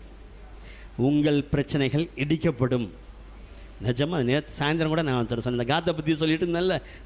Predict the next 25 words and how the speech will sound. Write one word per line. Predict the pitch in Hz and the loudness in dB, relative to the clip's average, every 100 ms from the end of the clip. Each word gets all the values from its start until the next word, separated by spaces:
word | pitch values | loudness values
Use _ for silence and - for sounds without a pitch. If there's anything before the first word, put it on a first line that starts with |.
| - | 0
தனியா | 147 160 | 4 4
சொன்னேன். | 147 139 135 107 | 2 2 2 2
எப்படின்னு | 123 131 143 143 | 0 2 2 0
சொல்லி, | 135 131 117 | 0 0 0
நீ | 113 | 0
சொல்லிட்டு | - 151 196 185 | 2 2 4 2
இருக்க, | 175 156 | 2 0
சொல்லிட்டு | 147 170 185 170 | 2 2 2 2
இருக்க, | 156 175 202 - - - | 0 2 0 -2 -16 -8
அங்க | 123 135 | -2 2
அடியில | 131 143 180 165 | 2 2 2 4
வேட்டு | 147 170 156 | 4 2 2
ஆரம்பம், | 143 151 143 110 98 | 2 4 2 0 -2
துதிக்க | - 151 156 | 2 2 4
துதிக்க. | 139 147 143 131 104 - - - - - - - - - | 4 4 4 2 -2 -4 -18 -18 -18 -18 -16 -16 -18 -12
அங்க | - 123 160 151 | -2 0 2 2
ஊதும்போது | 139 180 233 226 226 202 220 214 170 | 4 4 6 4 2 2 2 4 4
ஒரு, | 165 165 151 143 - | 4 4 4 4 4
ஃபவுண்டேஷன் | 208 269 254 | 2 4 2
இருக்குல்ல, | 220 190 190 185 | 2 0 2 2
அஸ்திபாரம், | 160 240 180 151 123 98 - - - - - 127 | 2 0 2 0 0 -6 -12 -20 -20 -16 -4 2
டம்முன்னு | 160 175 196 214 | 2 2 2 2
கீழே | - 156 | 2 4
விழுந்துச்சுப்பா. | 127 120 104 - 87 98 - - - - - 110 | 4 2 0 -4 -4 -6 -8 -18 -18 -18 -4 2
அல்லேலூயா. | 113 120 127 131 135 131 | 4 4 4 4 4 2